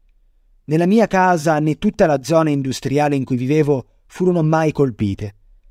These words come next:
Sembrava che gli obiettivi militari non interessassero i nostri amici, dal momento che a farne le spese erano sempre gli edifici di abitazione.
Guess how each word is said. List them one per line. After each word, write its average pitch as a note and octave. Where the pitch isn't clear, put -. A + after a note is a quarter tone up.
Sembrava G#3
che F#3
gli F3+
obiettivi F3+
militari E3+
non D#3
interessassero D3+
i A2+
nostri A#2+
amici, A#2
dal C#3+
momento E3+
che E3+
a D3
farne D#3+
le D3
spese E3
erano C#3
sempre D#3
gli C3+
edifici C3
di A#2+
abitazione. A2